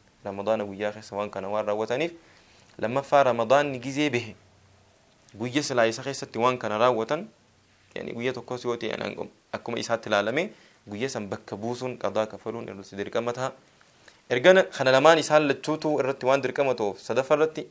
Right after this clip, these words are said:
isa irratti qofa waan dirqama ta'uuf jira, innis kaffaaraadha. Inni kaffaaraan gaa gabra bilisoomsaa yoo nif dhabe guyyaa, eh, jahatam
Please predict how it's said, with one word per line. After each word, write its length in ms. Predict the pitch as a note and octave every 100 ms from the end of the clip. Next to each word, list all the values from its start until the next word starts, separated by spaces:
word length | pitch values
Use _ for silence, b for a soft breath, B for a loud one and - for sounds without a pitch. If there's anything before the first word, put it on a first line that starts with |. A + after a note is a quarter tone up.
| _ -
isa 200 | - F#3+
irratti 320 | F3 F3+ -
qofa 220 | - D#3+ C3+
waan 180 | C3 A2+
dirqama 300 | G#2+ A2 G#2
ta'uuf 180 | A2 A#2+
jira, 180 | C3
innis 300 | A#2+ B2+ C3+ - b b b b _ -
kaffaaraadha. 640 | B2 - F#2+ F#2+ A#2 D3 - _ -
Inni 100 | A#2+
kaffaaraan 480 | A#2+ A#2 A2 A2 A2
gaa 120 | G#2+
gabra 280 | G2+ G#2+ A2
bilisoomsaa 680 | G#2 G#2 - A2 G#2+ G#2+ G#2+ - b b b -
yoo 320 | - G#2+ A2
nif 240 | A#2 A2+ -
dhabe 600 | - E2+ A2 G#2+ A2+ A#2 - _ _ _ -
guyyaa, 420 | G#2 G#2+ A#2+ A#2+ - - _ _ _
eh, 360 | - G#2 G2+ G#2
jahatam 480 | A#2 A2 G#2+ B2